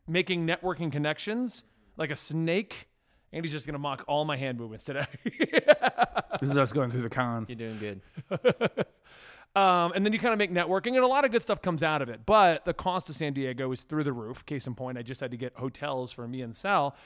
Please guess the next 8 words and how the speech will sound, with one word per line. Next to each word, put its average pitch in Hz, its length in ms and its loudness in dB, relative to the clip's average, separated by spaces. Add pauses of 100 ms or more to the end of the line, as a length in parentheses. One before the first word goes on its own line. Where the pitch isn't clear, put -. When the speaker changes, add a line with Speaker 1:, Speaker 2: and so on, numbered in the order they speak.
(240)
Speaker 1:
and 156 80 0
that 202 100 2
was 180 100 -2
almost 185 260 -2
six - 220 -8
grand. 131 560 -8
Speaker 3:
Jesus. 98 800 -14
Speaker 1:
Yeah. 151 160 -2